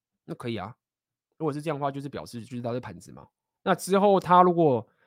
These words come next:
不喜欢什么什么蛙哥，那就是盘子就是一样的处理方式，你，你，你知道该怎么处理了。我认为你应该这样去做这样的思维。他为什么忽然，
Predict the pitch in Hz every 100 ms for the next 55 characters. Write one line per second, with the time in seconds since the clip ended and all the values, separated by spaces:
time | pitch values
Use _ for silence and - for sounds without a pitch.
0 | _ _ _ _ - - - 113 139 143
1 | 123 110 107 98 110 120 117 117 107 127
2 | 139 123 139 123 - 113 110 113 120 107
3 | 117 107 - 101 85 98 98 - 107 104
4 | 123 110 139 123 131 131 123 110 87 -
5 | 78 73 107 135 208 156 120 127 139 147
6 | - _ _ _ _ - 139 135 135 131
7 | 120 107 92 - 95 80 _ _ _ _
8 | _ _ _ _ _ _ _ _ _ _
9 | _ _ _ _ _ _ _ _ _ _
10 | _ _ _ _ _ _ _ _ _ _
11 | _ _ _ _ 156 185 214 123 95 135
12 | 131 95 85